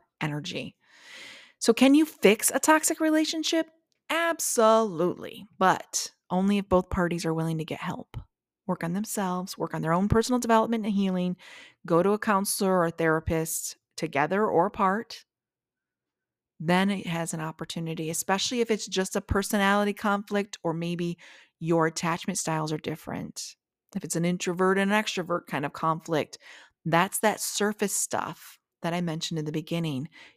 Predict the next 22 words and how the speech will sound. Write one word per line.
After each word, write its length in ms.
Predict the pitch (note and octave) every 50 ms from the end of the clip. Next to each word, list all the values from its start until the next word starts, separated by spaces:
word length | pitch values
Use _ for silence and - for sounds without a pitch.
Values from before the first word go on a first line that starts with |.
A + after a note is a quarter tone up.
| _ _
Yes, 540 | - G3 G3 G3 - - - - - - - _ _ _ _ _ _ _ _ _ _ _
there 280 | - F3+ F3+ F3 - - _
is 200 | - G#3+ A3 G#3+
a 60 | A3 G3+
possibility 920 | - - F#3+ F#3 - - F#3 E3 F3+ F#3+ F#3+ F3 D#3+ D3+ - - F#3+ - _ _ _ _ _ _ _ _ -
to 100 | - F3+
make 220 | F3+ E3+ F3 -
this 260 | - D#3 D3+ - -
work. 540 | - F3 F3 E3+ - - - _ - - - _ _ _ _ _ _ _ _ _ _
But 560 | F#3+ F#3+ G3 F3 - - - - - - - - _ _ _ _ _ _ _ _ _ _ _ _ _ _ _ _ _ _ _ _ _ _ _ _ _ _ _ _ _
if 140 | F3 - -
you're 100 | F3+ F3
in 60 | D#3+
an 60 | D3+
abusive 480 | D#3+ - - A3+ C4+ D#4 - - F#3+ -
relationship 760 | E3 D3 C3+ C3+ C#3+ D3 - C3+ C3+ - - D3+ C3+ - - -
and 120 | C#3+ D3
there 140 | D3+ D#3 - -
is 220 | - E3+ A#3 B3+ B3
no 140 | G3+ E3+
healthy 360 | D#3 E3 - - - - - -
future, 680 | - - - - - - - - A#2 B2 - F#3+